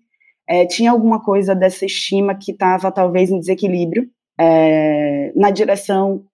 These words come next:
não exatamente só de uma forma, é,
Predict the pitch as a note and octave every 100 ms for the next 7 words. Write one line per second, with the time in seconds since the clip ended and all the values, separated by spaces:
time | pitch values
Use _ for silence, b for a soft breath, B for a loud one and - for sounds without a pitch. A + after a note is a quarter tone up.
0 | - A3 D4 D#4+ D4 C#4 A#3 A3+ A3+ A3
1 | A3 A3 G3 G#3 G3+ - - - G3 F#3+
2 | F3+ D#3 D3 _ _ _ - E3+ E3 E3
3 | D#3+ D#3 D3 C#3+ -